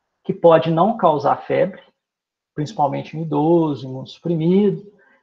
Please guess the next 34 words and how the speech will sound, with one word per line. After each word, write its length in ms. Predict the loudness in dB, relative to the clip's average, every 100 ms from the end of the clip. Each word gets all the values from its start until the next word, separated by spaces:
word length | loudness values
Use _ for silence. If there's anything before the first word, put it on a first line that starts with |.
| _ _
e 80 | -10
tem 300 | -2 0 2
doença 460 | 2 4 2 0 2
não 420 | 4 6 6 6
infecciosa 800 | 4 -2 -4 0 2 4 2 -2
que 80 | -2
pode 260 | 2 2 2
causar 300 | 0 2 2
febre. 580 | 4 8 8 6 -2 -14 -16
Toda 280 | -6 0 4
vez 160 | 6 4
que 60 |
o 20 | 0
paciente 320 | -4 -6 -10
tem 100 | -14
febre, 380 | -2 0 2 2
a 40 |
gente 200 | -2 -8
pensa 340 | -8 -6 -6
em 40 | -8
infecção. 600 | -8 -10 -8 -6 -6 -8 _ _ _ _ _ _ -12
Mas 220 | -8 -8
tem 160 | -6 -4
alguns 320 | -4 -6 -8
casos, 360 | 0 2 4 2
neoplasias, 920 | -2 0 2 2 0 2 4 2 0
doenças 400 | -6 -6 -6 0
autoimunes, 800 | 0 0 -8 -4 -2 0 -2 -6
que 80 | -14
podem 520 | -6 -4 -4 -6 -8
levar 300 | -8 -6 -4
a 60 | -4
ter 180 | -6 -10
febre, 520 | 2 4 6 4 -2